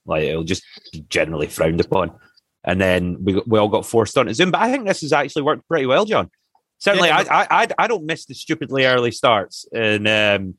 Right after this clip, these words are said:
Speaker 1: being in Argyle Street in the centre of Glasgow at six fifty in the morning.
Speaker 2: I think, I think we adapted really, really well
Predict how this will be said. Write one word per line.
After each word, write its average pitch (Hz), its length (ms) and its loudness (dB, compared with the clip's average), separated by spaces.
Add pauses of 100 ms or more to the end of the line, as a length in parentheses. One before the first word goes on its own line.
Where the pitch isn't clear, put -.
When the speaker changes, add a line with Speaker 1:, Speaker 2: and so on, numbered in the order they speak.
(240)
Speaker 1:
being 123 140 2
in 113 100 0
Argyle 107 400 2
Street 123 320 -2
in 104 220 -8
the 98 60 -6
centre 113 380 -2
of 107 100 0
Glasgow 123 460 0
at 127 120 -2
six - 420 -4
fifty - 380 -4
in 113 80 -2
the 113 100 -4
morning. 110 380 -4 (280)
Speaker 2:
I 151 140 2
think, 185 400 0
I 160 140 0
think 190 260 0
we 139 120 4
adapted 120 600 0
really, 156 220 2
really 156 180 4
well 135 340 4